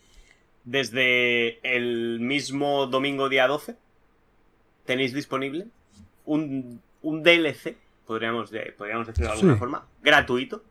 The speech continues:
Speaker 1: para volar con el, con el Pelican. Con la, ya sabéis, esta nave espacial ligera, por decirlo de alguna
Speaker 2: <laughs>
Speaker 1: forma, de, de la saga Halo, de la U N S C,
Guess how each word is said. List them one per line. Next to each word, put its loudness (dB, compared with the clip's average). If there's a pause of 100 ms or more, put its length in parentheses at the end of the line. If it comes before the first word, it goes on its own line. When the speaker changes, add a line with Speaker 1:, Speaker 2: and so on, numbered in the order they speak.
(1040)
Speaker 1:
para 6
volar 2
con 0
el, -2
con 4
el 2
Pelican. 0 (380)
Con -10
la, -4
ya -6
sabéis, -4
esta -8
nave -4
espacial -4
ligera, -4 (120)
por -14
decirlo -8
de -4
alguna 4
Speaker 2:
<laughs> -
Speaker 1:
forma, -6 (460)
de, -6
de 2
la 2
saga 0
Halo, -2 (920)
de -6
la -6
U -4
N -8
S -12
C, -20